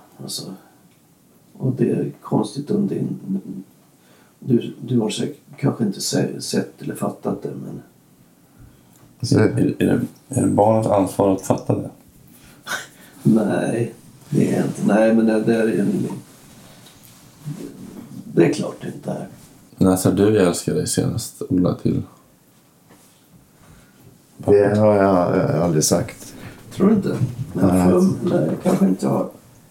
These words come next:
Speaker 2: Eller jo, vet du vad?
Speaker 1: Jag tror att du har sagt det någon
Speaker 2: Vet du
Speaker 1: gång.
Speaker 2: vad, jag vet vad, jag s-, jag skrev det i ett S M S. När, när du skrev, du hade börjat läsa min bok.
Speaker 1: Mm.
Speaker 2: Då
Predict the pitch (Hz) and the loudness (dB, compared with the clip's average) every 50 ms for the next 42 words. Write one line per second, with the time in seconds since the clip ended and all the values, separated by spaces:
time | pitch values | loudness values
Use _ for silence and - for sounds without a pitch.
0 | _ _ _ _ _ 123 131 135 135 131 135 135 127 120 123 127 120 - 117 117 | _ _ _ _ _ 8 8 8 8 8 8 8 8 8 6 4 4 4 4 4
1 | 123 113 107 - - - - - 160 160 - - 180 - - - 147 143 - - | 6 6 6 6 4 4 4 4 2 4 2 2 2 2 0 0 0 0 -2 0
2 | - 139 120 127 131 123 127 120 - - - 123 120 127 123 - 127 131 117 104 | 2 4 6 6 6 6 4 2 4 4 4 6 6 4 4 4 4 6 6 6
3 | 101 101 98 98 - - - - - _ - 107 120 131 120 120 - - - - | 6 4 2 0 -4 -6 -8 -8 -6 _ 4 6 6 6 4 2 -2 -6 -2 2
4 | 120 120 135 143 131 120 98 92 90 90 87 87 85 - 92 90 - 110 113 123 | 4 6 6 6 4 4 4 4 4 6 4 4 2 2 0 0 2 2 2 2
5 | 113 - - - - - - - - - - _ _ _ _ _ _ - 87 90 | 2 0 -2 -4 -6 -6 -8 -12 -16 -20 -20 _ _ _ _ _ _ 2 4 4
6 | 92 90 87 87 87 87 85 78 80 - - - - - - - - - - - | 6 6 6 6 6 6 6 4 4 2 0 -6 -10 -14 -14 -18 -20 -20 -20 -20
7 | - - - - - - _ _ _ _ _ _ _ _ - - - - - - | -20 -20 -20 -20 -20 -20 _ _ _ _ _ _ _ _ -18 -18 -18 -18 -18 -20
8 | - - 90 107 104 92 127 131 135 135 131 - - 104 95 87 101 98 92 90 | 0 4 4 4 6 8 8 8 8 8 6 4 4 6 6 6 6 6 6 6
9 | 95 95 92 - 95 90 - - 78 80 82 85 90 - 113 - - - - - | 6 6 6 6 4 4 4 2 2 2 4 4 4 2 2 0 -2 -6 -14 -20
10 | - - - - - - - - 123 123 117 120 120 120 120 - _ _ _ _ | -20 -20 -20 -20 -20 -20 -2 2 6 6 6 6 6 2 -2 -8 _ _ _ _
11 | - - - - - _ _ _ _ _ 113 113 113 120 120 113 113 107 - | -20 -20 -20 -20 -20 _ _ _ _ _ 4 6 6 8 6 6 4 2 0